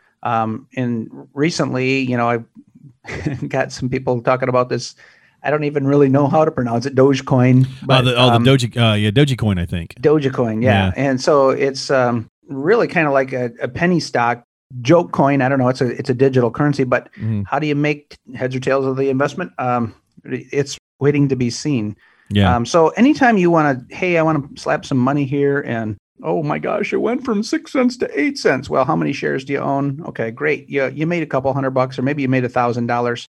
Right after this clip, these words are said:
Speaker 1: But don't, don't risk or, or bet your entire portfolio on things like this, because often they go up,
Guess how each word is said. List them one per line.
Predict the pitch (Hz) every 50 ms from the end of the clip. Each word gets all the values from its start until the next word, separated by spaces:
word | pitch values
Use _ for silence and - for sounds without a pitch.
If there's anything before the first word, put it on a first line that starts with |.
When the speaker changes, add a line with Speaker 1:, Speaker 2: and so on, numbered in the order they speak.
| _ _ _
Speaker 1:
But | - 151 156 147
don't, | 220 254 277 254 254 - - 147 135 - -
don't | 185 214 240 233 -
risk | - 127 131 131 135 143 139 - - - - - -
or, | 127 123 120 120 117 113 110 107 - - -
or | 127 120 117
bet | 117 123 139 135 135
your | 135 127 123 117 117 113
entire | 113 110 113 - 139 131 123 113
portfolio | - - 131 123 - - - - 135 131 127 127 123 120 120 120 117 113 -
on | 123 117 117 117 117 113 113 - _ _ _ _ -
things | 143 135 127 120 -
like | 120 117 113 110 107
this, | 117 117 113 107 -
because | - 127 123 123 - 139 135 131 127 127 - - _ _ _ _ _ _ _ _ _ _ _ - -
often | 160 170 175 - - 160 156 156 156 143
they | 131 117
go | 113 127 117 131
up, | 165 190 185 -